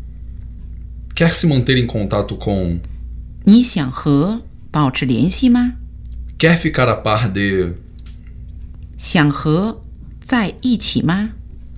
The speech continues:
Speaker 1: Você está interessado em
Speaker 2: 你对感兴趣吗？
Speaker 1: Você está curioso acerca de
Speaker 2: 你对很好奇吗？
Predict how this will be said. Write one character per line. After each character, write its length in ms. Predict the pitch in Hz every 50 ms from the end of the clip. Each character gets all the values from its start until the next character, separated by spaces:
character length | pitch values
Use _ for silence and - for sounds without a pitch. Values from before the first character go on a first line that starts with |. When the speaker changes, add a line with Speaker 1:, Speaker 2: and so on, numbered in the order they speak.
| - - - - - -
Speaker 1:
Você 240 | - 120 123 - 156
está 260 | 151 - - 151 131
interessado 720 | 127 123 - 113 104 98 - - 113 104 104 101 95 92 92
em 400 | 90 87 87 85 78 76 80 - - - - - - - - - - - - - - -
Speaker 2:
你 220 | 196 190 175 170
对 600 | 156 - 262 262 254 226 196 170 147 135 - - - - - - - - -
感 180 | - 156 135 135
兴 260 | 135 - - 262 233
趣 160 | - - -
吗？ 280 | 196 196 202 214 226 226 - - - - - - - - - - - - - - - - - - - - - -
Speaker 1:
Você 220 | 113 113 - - 156
está 200 | 147 - - 151
curioso 600 | 147 - - 139 113 104 107 113 123 123 107 107
acerca 440 | 92 - - - 104 101 - - 95
de 460 | 85 85 87 85 82 78 73 73 73 - - - - - - - - - - - - - - - - - - - - - - - - -
Speaker 2:
你 140 | 190 185 175
对 520 | - - 254 262 247 208 160 139 - - - -
很 240 | - - - 160 147
好 280 | 143 - - 247 208 -
奇 260 | - - - - 147
吗？ 280 | 185 226 240 247 247